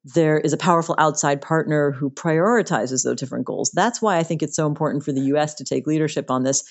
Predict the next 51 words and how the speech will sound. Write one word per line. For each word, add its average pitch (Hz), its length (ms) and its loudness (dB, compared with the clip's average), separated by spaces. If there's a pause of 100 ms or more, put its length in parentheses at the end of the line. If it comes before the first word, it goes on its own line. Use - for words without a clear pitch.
(460)
But 285 100 4
the 302 60 4
U 311 80 4
S 453 120 2
doesn't 330 160 4
have 285 120 2
to 233 80 0
do 247 120 4
this 226 180 2
alone. 226 360 4
I - 20 2
mean, 190 160 2
the 185 80 0
kinds 294 260 0
of 226 140 0
aims 208 260 2
that 170 120 0
I 147 80 2
was 151 120 2
just - 280 -6
talking 185 360 0
about, 117 380 0 (400)
uh, 160 280 2
are, 185 180 4 (260)
are, 165 320 4
are 165 180 2
very 220 320 2
intuitively 175 720 0
shared 190 400 0
by 139 80 0
America's 139 480 0
European 180 400 2
partners. - 420 -4 (440)
Um, 151 260 2
and 165 100 2
I 165 60 2
think 175 160 0
there's 160 160 2
no 185 140 4
reason 196 340 2
why 147 460 2
this 165 200 -2
shouldn't 170 220 -2
be 165 60 0
a 151 60 0
multilateral 139 680 2
effort 127 320 -2
to 151 80 -4
try 147 220 -2
to 135 80 0
repurpose 139 800 0